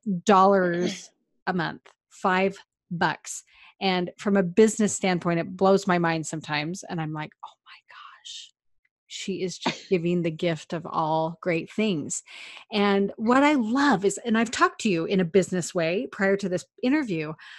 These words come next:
Speaker 1: about this balance between, like, I want as many people to access this as possible.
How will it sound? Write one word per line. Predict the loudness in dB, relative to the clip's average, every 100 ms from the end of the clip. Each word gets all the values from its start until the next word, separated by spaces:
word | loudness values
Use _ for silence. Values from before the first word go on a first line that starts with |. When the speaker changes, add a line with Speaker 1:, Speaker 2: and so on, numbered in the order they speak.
| -8 -2
Speaker 1:
about | 0 2 4 2 0
this | 0 0 0 -2
balance | 0 2 4 4 4 0 -8
between, | -4 -4 0 0 2
like, | 2 0 -4 -10 _ _ -2
I |
want | 0 0
as | 2
many | 4 6 6 6
people | 4 2 2 0
to | 2
access | 0 0 -2 -2 -2
this | -4 -4 -4 -10 _ _ _ -6
as | -4
possible. | 0 0 0 -4 -2 -2